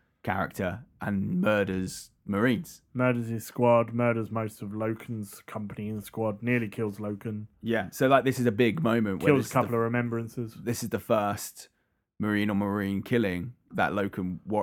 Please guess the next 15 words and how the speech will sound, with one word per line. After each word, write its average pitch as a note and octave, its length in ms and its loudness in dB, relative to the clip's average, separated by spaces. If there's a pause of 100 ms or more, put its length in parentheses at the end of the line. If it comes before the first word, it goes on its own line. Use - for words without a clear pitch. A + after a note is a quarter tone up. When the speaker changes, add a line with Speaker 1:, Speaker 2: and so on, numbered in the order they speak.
Speaker 1:
uh, E2+ 320 0 (140)
views. F#2+ 560 0
Speaker 2:
Yeah. B2+ 240 0 (180)
Speaker 1:
Um, G2 380 0
and G#2 100 -2
he's G2+ 140 -4
like, F#2+ 240 0
"It A#2+ 100 -2
can't G#2 260 4
happen, F#2+ 400 0
it F#2 120 -4
can't F#2+ 240 0
happen." F#2 440 -2
Speaker 2:
Yeah, A#2+ 220 2
yeah. A#2 180 0